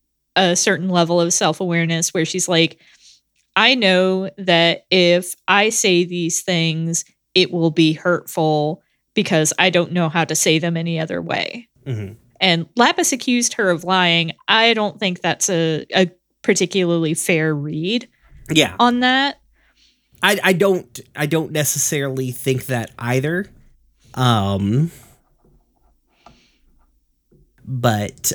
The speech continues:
Speaker 2: uh, I mean, I also don't think Lapis is meant to be fair here. Like,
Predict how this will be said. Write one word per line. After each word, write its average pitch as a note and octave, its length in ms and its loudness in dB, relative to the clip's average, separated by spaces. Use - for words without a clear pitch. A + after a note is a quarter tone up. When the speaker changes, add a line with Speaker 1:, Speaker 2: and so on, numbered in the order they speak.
Speaker 2:
uh, G#2+ 500 2
I F3 140 2
mean, E3+ 160 2
I F#3 140 2
also F3+ 280 2
don't D3+ 320 -2
think C#3 260 -2
Lapis A#2+ 440 -2
is G#2 100 -6
meant A#2 220 -4
to A#2+ 60 -10
be G#2 260 -10
fair G#2 400 -6
here. - 320 -10
Like, G#2+ 340 -2